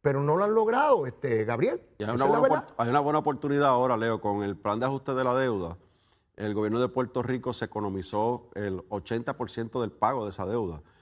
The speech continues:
Speaker 2: Así que hay, hay un, hay áreas, ¿verdad?, de, de, donde se puede obtener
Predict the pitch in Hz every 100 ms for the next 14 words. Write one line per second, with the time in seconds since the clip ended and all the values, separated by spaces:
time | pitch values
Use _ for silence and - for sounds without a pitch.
0 | _ - 90 110 113 107 - - 104 127
1 | - 107 127 147 139 113 131 123 131 101
2 | 82 90 110 113 104 95 87 80 92 90
3 | 85 60 64 _ 85 101 98 104 - 104
4 | 120 - 113 117